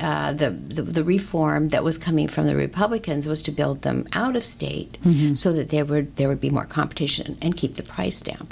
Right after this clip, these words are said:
Speaker 2: Right.
Speaker 1: My problem is when you build them in state, you generate money that
Speaker 2: Mm.
Speaker 1: doesn't show up as part of your, um, the price of your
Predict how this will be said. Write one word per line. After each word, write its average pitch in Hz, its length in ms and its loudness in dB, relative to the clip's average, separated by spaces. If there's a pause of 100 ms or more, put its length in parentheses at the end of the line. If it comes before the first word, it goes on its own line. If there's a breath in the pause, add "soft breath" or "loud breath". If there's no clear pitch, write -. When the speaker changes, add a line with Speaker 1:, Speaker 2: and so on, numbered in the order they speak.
Speaker 2:
Right. 151 220 6 (800 loud breath)
Speaker 1:
My 160 400 4
problem 151 440 0
is 147 420 0 (260 loud breath)
when 165 160 4
you 160 80 4
build 170 260 2
them 151 140 2
in 202 140 4
state, 151 520 0
you 180 80 2
generate 160 760 2
money 160 300 6
that 139 140 6
Speaker 2:
Mm. - 20 -10
Speaker 1:
doesn't 156 240 0
show 131 260 0
up 208 220 0
as 143 180 -4
part 143 280 -4
of 139 180 -4
your, 127 260 -2 (500 loud breath)
um, 131 520 -2 (600)
the - 120 -4
price 160 360 -2
of 156 120 -2
your 135 220 2